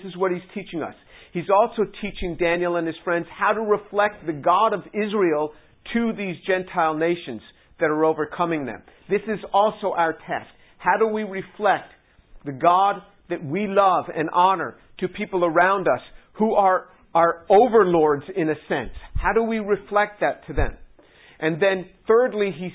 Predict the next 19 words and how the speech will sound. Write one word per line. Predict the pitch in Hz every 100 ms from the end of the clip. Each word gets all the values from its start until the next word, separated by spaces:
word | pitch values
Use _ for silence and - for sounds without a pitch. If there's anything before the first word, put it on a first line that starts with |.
| -
setting | - 220 220 202
up | 196 135
Daniel | 170 190 240 180 170 170 - -
to | 208 -
care | 226 220 214 -
for | 190
these | 175 175 147
next | 156 196 214 - - -
two | 233 233
waves | 214 185 208 208 175 120 - _ _ _ _
of | 170 170 143 - - -
Judeans | 185 139 180 196 190 156 135
that | 170
are | 160
gonna | 151 160
be | 151 156
brought | 127 170 180 180 -
into | 185 208 214 - 170 110 - _ _ _ _ _
Babylon. | - 160 151 139 101 87